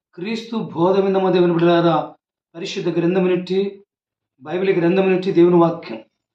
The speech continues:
మత్తయి సువార్త పదిహేడో అధ్యాయం పదిహేడో వచనం. అందుకే యేసు,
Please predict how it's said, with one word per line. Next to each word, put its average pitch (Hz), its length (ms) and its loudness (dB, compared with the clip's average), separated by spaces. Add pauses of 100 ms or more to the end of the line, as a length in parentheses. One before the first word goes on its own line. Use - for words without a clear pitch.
(420)
మత్తయి 262 320 -4
సువార్త 226 520 0
పదిహేడో 208 420 2
అధ్యాయం 196 460 0
పదిహేడో 180 300 4
వచనం. - 360 -2 (600)
అందుకే 277 360 0
యేసు, 233 760 2